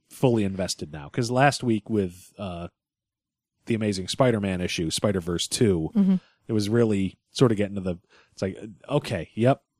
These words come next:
Speaker 1: y-, they're dangerous. Uh, yeah, it's hard to get around. Can we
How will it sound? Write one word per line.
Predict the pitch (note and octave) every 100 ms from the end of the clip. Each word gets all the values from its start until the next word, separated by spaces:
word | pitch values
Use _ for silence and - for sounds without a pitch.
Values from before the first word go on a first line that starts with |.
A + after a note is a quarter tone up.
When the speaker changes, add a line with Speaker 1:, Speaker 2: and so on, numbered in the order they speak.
| -
Speaker 1:
y-, | A2 A2
they're | A#2 A#2
dangerous. | A#2 A2+ G#2+ F#2+ F2 -
Uh, | A2
yeah, | A2 A2+ B2
it's | -
hard | B2 A#2
to |
get | A2 G2+
around. | F#2 F2 F#2+
Can | G2+
we | F#2+